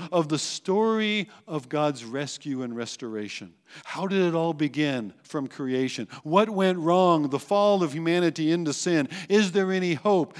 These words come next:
Yes, God who, God rescues us, saves us through Jesus. What will the future be? Restoration into God's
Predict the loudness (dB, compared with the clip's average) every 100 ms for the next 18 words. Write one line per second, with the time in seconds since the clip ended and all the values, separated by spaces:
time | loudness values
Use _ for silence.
0 | -16 -4 0 2 2 -2 -12 -14 -4 0
1 | 2 0 -2 -12 -6 0 0 0 -6 -10
2 | -6 -4 -6 -12 -6 -2 -2 -4 -10 -8
3 | -6 -4 -6 -6 -8 -4 -2 -2 -2 -4
4 | -6 -6 -8 -8 -4 -2 -2 -2 -6 -8
5 | -12 -4 -4 -2 -2 -2 -4 -4 -6 -4
6 | -6 -6 -10 -20 -4 0 0 -2 -8 -8
7 | -6 -6 -8 -10 -8 -6 -6 -8 -10 -10
8 | -10 -10 -10 -12 -12 -12 -12 -14 -14 -10
9 | -10 -12 -16